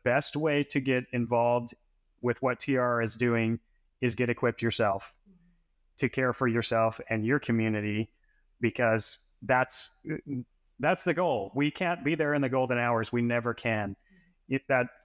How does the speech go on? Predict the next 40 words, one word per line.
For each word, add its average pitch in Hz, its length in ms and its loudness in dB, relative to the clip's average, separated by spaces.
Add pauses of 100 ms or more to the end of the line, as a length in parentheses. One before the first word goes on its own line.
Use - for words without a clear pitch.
(260)
it'll 147 200 2
take 147 220 -2
us 143 100 -2
twenty-four 147 440 0
hours 139 320 0
to 139 100 -2
get 139 320 -2
to 139 100 0
Ukraine 117 540 0
if 113 100 -2
some, 123 260 -2 (240)
if - 100 -18 (400)
a 123 40 0
new 131 280 2
thing 123 280 -2
happens. 117 540 -2 (360)
So 139 380 0 (680)
people 165 360 0
in 151 160 0
the 156 100 0
community 123 520 0
have 120 260 -4
to - 80 -12
be 127 160 0
equipped 120 540 -4
to 120 100 -2
do 113 140 0
that, 117 220 0
and 117 180 0
your 123 160 2
community 131 480 0
is 117 100 -2
no 120 200 2
different. 117 480 -4 (680)
Um, 113 280 2
when 127 180 2
we 131 360 0 (300)
were 135 220 2
in 139 160 2
South 139 420 0